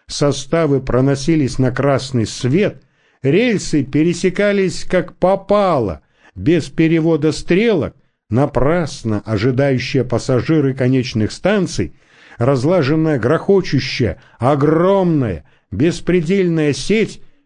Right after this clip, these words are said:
непрекращающееся, хаотичное, бессмысленное кружение вагонов. В юности я обожал метро. Впервые увидел его в семнадцать лет в Париже и при малейшей оказии спешил покататься.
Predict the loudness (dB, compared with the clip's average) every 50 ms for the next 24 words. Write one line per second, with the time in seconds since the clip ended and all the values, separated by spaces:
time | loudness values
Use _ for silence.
0 | _ 0 2 2 2 2 2 0 0 2 0 0 0 0 -2 0 0 2 2 2
1 | 0 0 -2 -2 -2 0 0 -2 -4 -8 -12 -12 -14 _ -20 _ _ -2 0 2
2 | 2 0 0 -2 -2 -2 -2 -2 -2 0 2 2 2 0 2 0 0 0 0 0
3 | 0 0 0 0 -2 -2 -2 0 0 0 0 0 0 0 0 0 0 0 0 2
4 | 2 2 2 2 2 0 0 -2 -4 -8 _ _ _ _ -4 0 2 2 2 2
5 | 2 0 0 0 -2 -6 -12 -18 _ _ _ _ _ _ _ _ _ _ _ _
6 | _ _ _ _ _ _ _ _ _ _ _ _ _ _ _ _ _ _ _ _
7 | _ _ -4 -2 0 2 2 2 2 2 0 0 -2 -2 -2 0 2 2 2 2
8 | 2 2 0 0 0 0 0 2 0 0 0 -2 -2 -2 -2 -2 -2 -2 -4 -8
9 | _ _ _ _ _ _ _ _ -20 -20 -20 -6 0 2 2 4 4 2 2 2
10 | 2 0 0 -2 0 0 0 2 2 0 0 2 2 2 2 2 2 2 0 0
11 | -2 0 0 2 2 2 0 0 -4 -4 -4 -4 -4 -2 0 0 0 0 -2 -6
12 | -6 -2 0 0 2 2 2 0 0 -2 -2 -4 -8 -10 -12 -16 -20 -20 _ _
13 | _ _ -4 -2 0 2 2 2 2 2 2 0 0 0 0 -2 -2 -2 -2 -4
14 | -6 -4 -2 0 0 0 0 0 0 0 -2 -2 -2 -2 -2 -2 0 0 0 -2
15 | 0 0 -2 -2 -2 -4 -2 -2 -2 -2 -2 -2 -6 -10 -14 -14 -14 -16